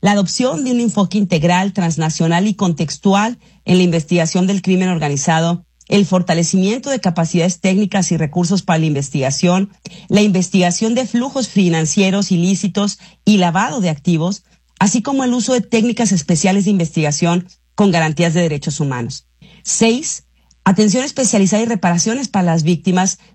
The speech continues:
del crimen organizado y sus familiares. Siete, abordaje de la corrupción e impunidad asociada al crimen organizado.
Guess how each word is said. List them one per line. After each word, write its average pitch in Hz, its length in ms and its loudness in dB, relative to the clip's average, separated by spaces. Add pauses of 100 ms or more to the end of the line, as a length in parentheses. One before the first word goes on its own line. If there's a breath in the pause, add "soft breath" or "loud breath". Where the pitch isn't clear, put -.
(120)
del 190 180 2
crimen 214 280 2
organizado 175 500 0
y 175 60 0
sus 165 180 -6
familiares. 143 600 -4 (380 soft breath)
Siete, 208 680 0
abordaje 180 520 2
de 233 80 0
la 190 160 0
corrupción 175 680 0
e 185 80 2
impunidad 170 680 0
asociada 160 480 0
al 156 120 -2
crimen 160 260 0
organizado. 139 680 -4